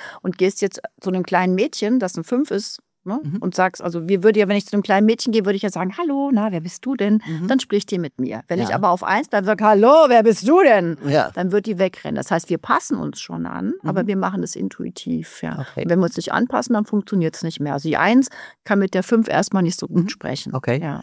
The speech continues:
Speaker 2: Sieht man auch in den Körperhaltungen, wie sich manche tatsächlich angleichen, wenn
Speaker 1: Ja.
Speaker 2: sie ähnlicher Meinung sind.
Speaker 1: Genau.
Speaker 2: Kann denn jemand im Tiefstatus auch Vorstandsvorsitzender werden?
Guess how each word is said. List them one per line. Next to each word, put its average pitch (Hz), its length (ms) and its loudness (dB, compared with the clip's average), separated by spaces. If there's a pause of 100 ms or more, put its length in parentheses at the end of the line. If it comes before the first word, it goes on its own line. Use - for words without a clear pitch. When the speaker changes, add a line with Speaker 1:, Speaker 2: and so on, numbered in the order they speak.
(140)
Speaker 2:
Sieht - 180 -2
man 113 120 4
auch 104 120 -2
in 95 60 -2
den 90 80 -4
Körperhaltungen, 113 800 0
wie 104 100 -2
sich - 240 -12
manche 101 420 -4 (440)
tatsächlich 101 560 -6
angleichen, 95 640 0
wenn 220 80 0
Speaker 1:
Ja. 104 120 4
Speaker 2:
sie 104 120 2
ähnlicher 110 320 0
Meinung 92 340 -4
sind. 170 160 -6
Speaker 1:
Genau. 196 400 2
Speaker 2:
Kann 139 200 0
denn 196 160 2
jemand 165 300 2
im 113 200 -2
Tiefstatus - 760 -6
auch - 140 -10
Vorstandsvorsitzender - 920 -6
werden? 190 280 -4